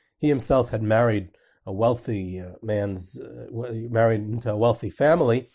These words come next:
um, uh, the daughter of a wealthy family. So he studied most of his life in a beis medrash in Brisk. So when he lived there, and Reb Chaim appointed him to be the Rosh Yeshiva, he was very close, um, with his Talmidim. Rav,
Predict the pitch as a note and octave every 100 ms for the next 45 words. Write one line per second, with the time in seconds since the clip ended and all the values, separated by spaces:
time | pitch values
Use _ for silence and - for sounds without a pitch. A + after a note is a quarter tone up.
0 | _ _ - _ C3 A2 G#2+ G#2+ G#2 G#2
1 | G#2 A2 B2 A#2 G#2+ A#2+ A2 A2+ A#2 A2
2 | G2 G#2 G#2+ A2+ - G2+ D#3+ F3 B2+ G#2+
3 | - _ _ - - B2 C#3+ - D#3+ D3
4 | A2 A2 A2 - G#2+ G2+ C3+ D#3+ A2 G#2+
5 | - B2 G#2+ - G2+ A#3+ A#3+ - - A2+
6 | A2 A#2 G2+ A2+ A3 F#3+ F#2 A2+ - _
7 | _ _ - A#2 A2+ C3 B2+ A#2 C3 B2
8 | B2+ B2 C#3+ C#3+ D#3 - A3+ D3 C#3 -
9 | - D3+ D3 B2 - _ _ _ - C3+
10 | A2+ A2 G#2 A2 D#3 D#3+ A#2+ B2 A#2 -
11 | - A2+ G#2+ A2 E3+ F3 A2 G2